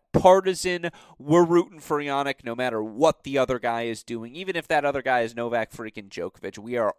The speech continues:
all in on Jannik Sinner. And it's rare that you see partisan crowds in tennis where they're unequivocally rooting for the guy who's from that home country. Especially, you know, again, you see partisan crowds maybe towards Djokovic, towards Nadal,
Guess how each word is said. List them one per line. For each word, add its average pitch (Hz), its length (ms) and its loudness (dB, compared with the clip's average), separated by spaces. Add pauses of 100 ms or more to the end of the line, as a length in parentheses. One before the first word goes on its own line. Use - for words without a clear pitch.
all 156 340 6
in 127 240 -8 (280)
on 117 200 -6
Jannik 110 340 -8
Sinner. 92 280 -16
And 98 80 -16
it's - 160 -18
rare 139 220 -2
that 139 120 -8
you 123 80 -20
see - 240 -14 (100)
partisan 120 840 -6 (380)
crowds 101 760 -2 (240)
in 113 200 -14
tennis 98 440 -12
where 87 320 -12
they're 95 200 -12
unequivocally 127 580 -8
rooting 104 280 -12
for 107 220 -14
the 104 80 -16
guy 101 300 -6
who's - 200 -20
from 131 240 -6
that 117 160 -6
home 113 200 -12
country. 101 640 -16 (680)
Especially, 143 500 -6
you 165 80 -10
know, 160 80 -4
again, 151 200 -6
you 110 60 -16
see 160 140 -12
partisan 147 360 -4
crowds 127 280 -4
maybe 120 160 -12
towards 104 300 -12
Djokovic, - 680 -10
towards - 320 -18
Nadal, 110 520 0